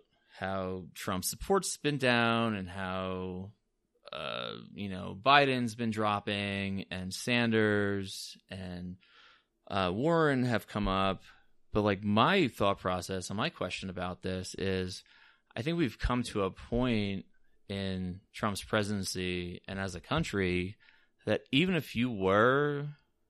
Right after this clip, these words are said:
now, gr-, no, granted, if you're a diehard, like, Trumper, you have no problem with your name and face out there.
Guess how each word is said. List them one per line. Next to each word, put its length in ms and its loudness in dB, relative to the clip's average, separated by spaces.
now, 240 2
gr-, 160 -4
no, 180 0
granted, 400 6
if 140 0
you're 120 6
a 40 6
diehard, 840 6
like, 160 -6
Trumper, 680 0
you 180 6
have 100 8
no 160 4
problem 560 6
with 180 -2
your 100 -2
name 220 -2
and 100 -6
face 320 0
out 240 -6
there. 380 -8